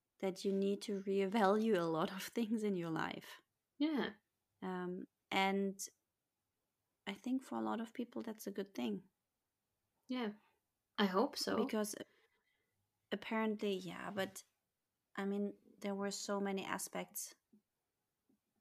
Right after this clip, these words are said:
Speaker 1: if we're honest, looking at, at things and how the world is and systems, it just is not sustainable. So
Speaker 2: No.
Speaker 1: yeah, let's reevaluate a bit and see what,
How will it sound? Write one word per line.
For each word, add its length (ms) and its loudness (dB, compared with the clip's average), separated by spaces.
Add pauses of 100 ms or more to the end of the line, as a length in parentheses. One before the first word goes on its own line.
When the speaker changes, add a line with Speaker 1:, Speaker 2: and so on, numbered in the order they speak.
(160)
Speaker 1:
if 100 -8 (120)
we're 140 -4
honest, 460 0
looking 320 -2
at, 80 -4 (260)
at 120 -6 (100)
things 300 -2
and 140 0
how 180 -2
the 100 -2
world 360 -2
is 120 -6
and 140 -4
systems, 520 -4
it 180 -10
just 380 -10
is 140 -8
not 240 -4
sustainable. 800 -6 (340)
So 560 -4 (720)
Speaker 2:
No. 320 2 (760)
Speaker 1:
yeah, 120 4 (320)
let's 300 0
reevaluate 720 4
a 60 -10
bit 400 -8
and 180 -2
see 160 0
what, 240 0